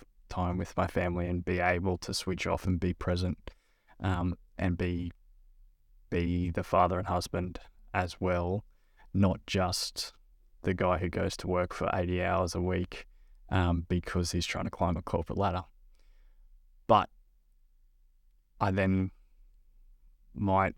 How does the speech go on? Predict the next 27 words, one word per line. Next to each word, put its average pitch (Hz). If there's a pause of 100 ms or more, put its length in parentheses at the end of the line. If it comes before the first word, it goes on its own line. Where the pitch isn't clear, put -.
look 95
either 92 (180)
ten 101
years 92
back 92
or 90
twenty 92
years 90
forward, - (1120)
and 98 (460)
that 110
may 107
change. 95
You 98
know, 92
when 98
I 98
was 98
twenty-five, 101 (300)
I 101
got 101
a 101
real 101
lot 101
of 90
happiness 92
from 95